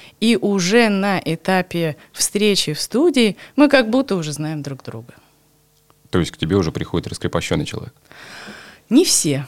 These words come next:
Speaker 1: ко мне приходят раскрепощённые люди. Кто-то может прийти сразу и сказать: «Мне вообще не нужна никакая одежда, я сейчас буду вот так, как есть».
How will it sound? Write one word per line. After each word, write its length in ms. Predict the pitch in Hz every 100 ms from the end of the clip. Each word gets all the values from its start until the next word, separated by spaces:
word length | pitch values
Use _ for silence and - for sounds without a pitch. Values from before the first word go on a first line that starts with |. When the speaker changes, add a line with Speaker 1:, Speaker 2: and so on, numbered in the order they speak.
| -
Speaker 1:
ко 140 | - 165
мне 180 | 170 147
приходят 420 | 175 - 139 156
раскрепощённые 800 | 143 156 147 147 - 143 143 147
люди. 280 | 151 269 311
Кто-то 340 | - 180 180
может 280 | 180 165 -
прийти 340 | - 151 - 143
сразу 480 | - 165 156 147
и 60 | 139
сказать: 420 | - 143 143 139
«Мне 160 | 147 147
вообще 320 | 135 - 135
не 80 | 131
нужна 260 | 131 123
никакая 420 | 127 123 135 135 131
одежда, 360 | 127 120 -
я 160 | 120 113
сейчас 320 | - - 117
буду 260 | 113 120 104
вот 160 | 104
так, 160 | - -
как 240 | - -
есть». 320 | 165 220 -